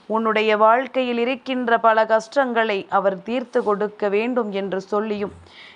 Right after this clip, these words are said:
என் பிள்ளை, பல நாட்களாக தவமாய் தவம் கிடந்தாயல்லவா? உன்னுடைய இந்த விஷயத்திற்கெல்லாம் நிச்சயமாக நல்ல பலன் கிடைத்து விட்டது.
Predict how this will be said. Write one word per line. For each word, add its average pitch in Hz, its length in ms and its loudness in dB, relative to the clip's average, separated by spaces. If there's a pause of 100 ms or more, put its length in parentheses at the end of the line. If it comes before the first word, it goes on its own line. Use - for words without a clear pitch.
என் 233 240 2
பிள்ளை, 254 380 2
பல 226 240 4
நாட்களாக 233 840 2
தவமாய் 226 560 2
தவம் 208 320 0
கிடந்தாயல்லவா? 202 960 0 (1040)
உன்னுடைய 202 580 2
இந்த 202 280 0
விஷயத்திற்கெல்லாம் 202 1000 2 (680)
நிச்சயமாக 247 920 4
நல்ல 214 280 4
பலன் 226 340 2
கிடைத்து 254 460 0
விட்டது. 196 380 0